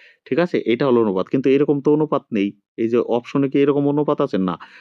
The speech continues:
তাহলে তোমাকে সিম্পল অনুপাত করতে গেলে কি হবে? নিচের গুলার লসাগু করে উপরে গুণ করে দাও। এটার লসাগু কত? দি-, দুই, তিন, চারের লসাগু কত বলো তো ভাই?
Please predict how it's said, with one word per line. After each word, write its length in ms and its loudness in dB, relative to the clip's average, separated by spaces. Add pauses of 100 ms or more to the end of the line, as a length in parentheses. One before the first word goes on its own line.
তাহলে 200 0
তোমাকে 240 0
সিম্পল 460 0
অনুপাত 280 0
করতে 260 0
গেলে 180 2
কি 120 -6
হবে? 180 4
নিচের 320 2
গুলার 220 4
লসাগু 500 2
করে 160 2
উপরে 260 4
গুণ 200 0
করে 200 -2
দাও। 160 -4 (400)
এটার 200 2
লসাগু 460 0
কত? 160 2
দি-, 320 0
দুই, 220 4
তিন, 200 2
চারের 300 0
লসাগু 380 0
কত 180 -2
বলো 300 0
তো 120 0
ভাই? 140 0